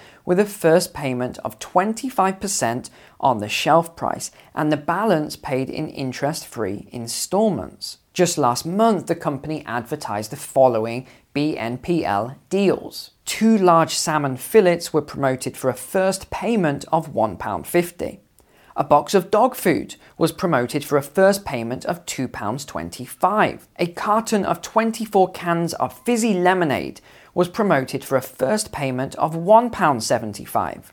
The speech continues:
The remaining balance is then paid over the next six weeks. Now look, I don't have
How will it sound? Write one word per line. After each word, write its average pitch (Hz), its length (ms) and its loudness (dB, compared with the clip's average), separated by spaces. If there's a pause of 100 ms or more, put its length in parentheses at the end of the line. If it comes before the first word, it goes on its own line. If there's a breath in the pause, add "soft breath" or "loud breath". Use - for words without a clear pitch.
The 175 80 0
remaining 202 500 4
balance 180 520 0
is 185 180 -2
then 139 180 -2
paid 123 460 -6
over 123 280 -2
the 131 140 -6
next - 380 -8
six - 420 -10
weeks. - 460 -2 (640 soft breath)
Now 180 160 2
look, 175 400 4
I 180 120 -4
don't 220 380 0
have 190 240 -6